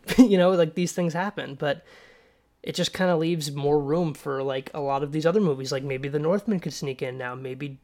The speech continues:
Top Gun Maverick can secure a Best Picture nomination. Maybe Elvis and The Woman King can get in there now. You know, it's, y-, you never know what's gonna happen with these things. And also, Blonde, uh, coming out on Netflix tomorrow. Oh, and by the way,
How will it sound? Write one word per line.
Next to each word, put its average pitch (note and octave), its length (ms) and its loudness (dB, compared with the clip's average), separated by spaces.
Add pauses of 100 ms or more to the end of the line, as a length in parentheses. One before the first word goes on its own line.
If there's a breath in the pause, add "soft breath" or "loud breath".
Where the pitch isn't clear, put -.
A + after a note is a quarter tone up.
(160)
Top D3 260 -2
Gun D3+ 140 0
Maverick F3 340 0
can C#3+ 180 -6
secure C#3 340 -4
a C3 80 -2
Best C3+ 220 -10
Picture A3+ 240 -2
nomination. C#3 580 -2
Maybe C#3+ 220 0
Elvis E3+ 420 0
and C#3 140 -4
The C#3 60 0
Woman F#3+ 260 2
King C#3 180 -2
can - 160 -16
get C#3+ 140 -4
in C#3 120 -4
there C3 140 -6
now. C3 240 -10 (600 loud breath)
You D#3 120 2
know, E3+ 220 2
it's, - 220 -4 (320)
y-, A3+ 180 -8
you G3 140 -2
never G#3 200 2
know A3 120 2
what's G#3 140 2
gonna G3+ 160 0
happen B3 260 0
with G3 100 0
these D3 180 -6
things. C#3 240 -2
And F3+ 140 -2
also, G3+ 300 0
Blonde, F3+ 600 0 (320)
uh, E3 200 -2
coming F#3 320 0
out F#3+ 80 4
on F#3+ 100 4
Netflix G3 340 -2
tomorrow. F#3 460 0 (420 soft breath)
Oh, G#3+ 140 6
and F#3+ 140 2
by A3 160 8
the G3 80 2
way, C#3 340 2